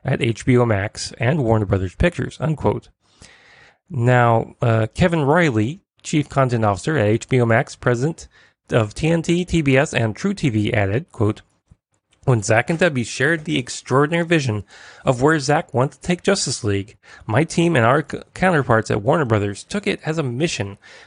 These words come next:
to solve the many issues that stood in the way.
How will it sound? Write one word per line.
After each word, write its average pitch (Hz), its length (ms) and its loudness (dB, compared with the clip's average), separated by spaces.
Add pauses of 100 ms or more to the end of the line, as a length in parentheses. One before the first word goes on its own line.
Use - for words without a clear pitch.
to 131 100 -4
solve 127 500 0
the 113 160 2
many 120 340 0
issues 120 460 -2 (220)
that 156 140 -2
stood 120 240 0
in 110 60 -2
the 107 100 -2
way. 143 420 0